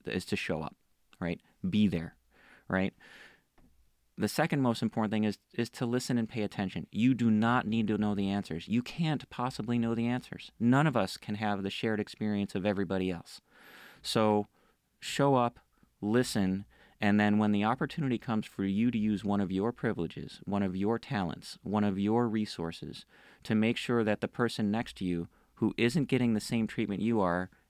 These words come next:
can get that treatment, then you may not have to say anything. It's just being there, standing shoulder to shoulder with your fellow human being, and making sure they're taken care of.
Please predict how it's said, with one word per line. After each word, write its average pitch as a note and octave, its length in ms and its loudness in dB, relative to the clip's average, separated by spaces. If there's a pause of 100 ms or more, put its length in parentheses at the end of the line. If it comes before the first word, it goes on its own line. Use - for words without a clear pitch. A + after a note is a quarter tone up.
can B2 360 -2
get A2 180 -4
that G2+ 160 -2
treatment, D3 420 -6 (540)
then G#2 420 4 (1160)
you B2+ 180 2
may F3 140 2
not C3+ 200 0
have A#2+ 220 -6
to - 80 -8
say A#2+ 240 -2
anything. C3 440 -2 (1000)
It's G#2+ 180 0
just B2 320 0
being C3 340 6
there, A#2 400 4
standing B2+ 420 2
shoulder A#2 380 2
to G2 60 -2
shoulder G#2 360 0
with F#2+ 180 0
your F#2+ 80 0
fellow G2+ 280 0
human F#2 340 2
being, F2 440 0 (400)
and F#2+ 420 4 (280)
making G#2 340 2
sure G2+ 200 0
they're F#2 120 2
taken F#2 340 -4
care F2 280 -4
of. - 240 -12